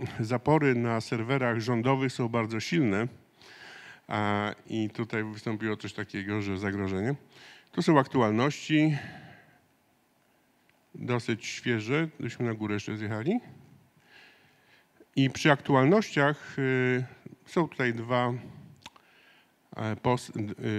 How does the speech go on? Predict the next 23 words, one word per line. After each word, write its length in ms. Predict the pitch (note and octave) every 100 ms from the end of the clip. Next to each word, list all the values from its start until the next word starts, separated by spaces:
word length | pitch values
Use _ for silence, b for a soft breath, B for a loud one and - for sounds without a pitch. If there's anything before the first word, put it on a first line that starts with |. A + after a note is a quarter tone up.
| G#2
y, 20 | G2+
dwa 220 | G2+ A#2
artykuły 640 | G#2+ A2 - B2 A2+ G#2+
z 80 | -
piątego 400 | B2+ A2+ A#2+ A2+
Kongresu 480 | A#2+ A2 A2 G#2 A2
Teatru 360 | A#2 A2 A2
Polskiego 480 | - G#2+ - A2 G#2
w 40 | -
Chicago, 340 | - C#3 F#3+
który 200 | E3 D#3
zakończył 440 | A#2+ - C3+ C#3
się 120 | B2+ B2
w 100 | B2
niedzielę. 440 | C3+ G#2+ E2 D#2 - _ _ _ B B B B B B B
Y, 160 | A#2 A2+
zjedźmy 360 | A2+ E3+ - C#3
jeszcze 260 | B2+ C3+
niżej 600 | B2 G#2+ G2 G#2+ B2 E3
i 80 | C3
od 120 | A#2+
razu 420 | B2+ A#2 B2 B2 A#2 B B B -
pokażę. 540 | B2+ - G#2 G#2 D3